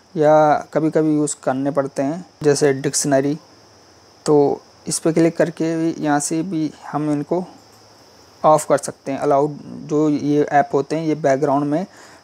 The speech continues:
कुछ डेटा लेते हैं जो कि खर्च करते हैं। तो ये सारे जो भी फालतू के, जो भी हमें कम यूज़ करते हैं या ना के बराबर करते हैं, उनका सबका यहाँ से आपको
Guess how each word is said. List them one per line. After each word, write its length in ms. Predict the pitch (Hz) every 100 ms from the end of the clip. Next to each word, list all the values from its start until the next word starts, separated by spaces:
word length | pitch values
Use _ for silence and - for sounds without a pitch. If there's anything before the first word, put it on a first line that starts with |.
| -
कुछ 160 | 175 170
डेटा 320 | 156 151 165
लेते 300 | 156 139 151
हैं 140 | 175
जो 120 | 180
कि 120 | 156 160
खर्च 320 | 147 143 -
करते 360 | - 139 -
हैं। 260 | 135 143 170 - -
तो 160 | 147 - _ _ - -
ये 120 | 151 165
सारे 300 | 165 151 160
जो 180 | 156
भी 120 | 147 160
फालतू 380 | - 135 143 147
के, 300 | 160 156 151 - 147
जो 200 | 147 147
भी 100 | 151
हमें 320 | 143 147 147 - - -
कम 220 | 156 165
यूज़ 220 | 156 156
करते 240 | 139 143 156
हैं 80 |
या 80 | 170
ना 180 | 165 151
के 100 | 147
बराबर 340 | 156 160 135 147
करते 240 | 135 -
हैं, 60 | 175
उनका 280 | 170 151 147
सबका 400 | - 156 - 156
यहाँ 180 | 143
से 160 | 139 156
आपको 400 | 143 139 - 175